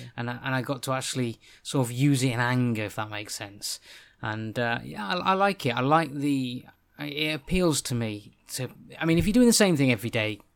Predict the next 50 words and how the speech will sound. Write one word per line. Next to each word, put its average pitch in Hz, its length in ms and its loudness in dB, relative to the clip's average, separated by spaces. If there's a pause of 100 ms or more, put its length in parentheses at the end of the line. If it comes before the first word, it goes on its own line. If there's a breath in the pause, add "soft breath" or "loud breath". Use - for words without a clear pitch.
(180)
then 120 400 -4 (200)
no, 117 360 -2
there's 117 160 -8
absolutely 131 600 0
no 117 160 -4
need 113 180 -4
whatsoever. 117 540 0
But 123 260 -2 (420 loud breath)
if 175 120 -2
you're 202 100 4
being 214 220 4
a 208 60 4
bit 202 160 2
random 156 680 4
and 117 220 -2 (100)
the 123 140 -6
Mister 135 340 2
Mobile 127 600 4
sort 123 200 -4
of 110 120 -6
dream 127 320 2
life 110 480 -2
where 117 120 -4
you 113 120 -2
never 120 180 0
know 120 160 0
where 117 160 0
you're 113 160 -2
gonna 113 140 -2
be 113 180 -2
or 110 100 -4
what 117 140 -4
you're 113 100 -10
doing, 113 460 0 (340)
it's 156 460 -6
actually 190 320 -2
quite 151 260 -2
nice 127 520 -2
just 139 220 -6
to 165 40 -8
be 160 80 -2
able 156 120 2
to 127 60 -12
plug 147 200 -2
it 135 100 0
in 127 220 0
for 117 180 -10
fifteen, 110 600 -6 (240 loud breath)
twenty 147 240 4
minutes 113 580 -2